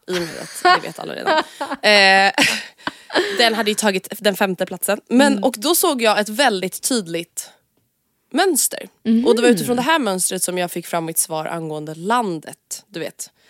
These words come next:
Speaker 2: Ja.
Speaker 1: vilket kök man skulle välja.
Speaker 2: Ja, ja.
Speaker 1: Alla de här fyra restaurangerna är ju Asian fusion. Alltså en blandning
Speaker 2: Okej.
Speaker 1: av olika asiatiska
Speaker 2: Mm.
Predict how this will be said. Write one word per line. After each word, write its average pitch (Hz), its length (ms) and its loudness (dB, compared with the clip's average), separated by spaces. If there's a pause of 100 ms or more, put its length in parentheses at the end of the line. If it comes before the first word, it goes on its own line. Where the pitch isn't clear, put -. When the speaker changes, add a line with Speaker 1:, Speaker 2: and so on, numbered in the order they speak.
(300)
Speaker 2:
Ja. 208 240 0
Speaker 1:
vilket 190 240 -6
kök - 380 -4
man - 120 -10
skulle - 180 -10
välja. 214 240 -2 (100)
Speaker 2:
Ja, - 60 -6
ja. 226 120 -4 (160)
Speaker 1:
Alla 277 240 2
de 294 120 4
här 226 100 2
fyra 190 220 -8
restaurangerna 175 540 -4
är 214 260 0
ju 165 300 -6
Asian 156 240 -8
fusion. - 520 -8
Alltså 185 320 -2
en 170 80 -6
blandning 269 460 2
Speaker 2:
Okej. 156 220 -4
Speaker 1:
av 247 60 4
olika 135 180 0
asiatiska - 640 -8
Speaker 2:
Mm. 226 300 -2